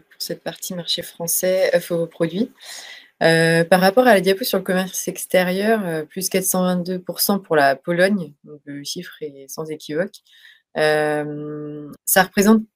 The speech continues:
quel, enfin, ça représente quel pourcentage, euh, de production l'export pour la Pologne vers la France ?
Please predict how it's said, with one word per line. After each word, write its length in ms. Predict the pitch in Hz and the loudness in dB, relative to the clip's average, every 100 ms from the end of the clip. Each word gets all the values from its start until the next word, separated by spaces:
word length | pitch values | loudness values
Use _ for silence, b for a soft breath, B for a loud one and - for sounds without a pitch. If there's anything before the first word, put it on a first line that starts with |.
| - | 4
quel, 220 | 233 226 | 6 6
enfin, 240 | - 175 170 | 4 2 2
ça 160 | 170 | 0
représente 260 | 175 185 185 | -4 -4 2
quel 140 | 226 | 2
pourcentage, 580 | 220 - 226 214 233 208 | 0 -2 -2 2 2 2
euh, 320 | 185 170 170 | -2 0 -2
de 140 | 165 165 | -4 -12
production 480 | - 185 180 - 202 | -10 -10 -10 -6 -4
l'export 460 | 190 - - 214 | -4 -4 -2 0
pour 100 | 180 | 0
la 100 | 165 | -2
Pologne 400 | 156 170 175 170 160 | 2 0 2 -2 -4
vers 160 | 165 | -6
la 120 | 156 151 | -6 -10
France ? 400 | - 196 220 | -12 -14 -14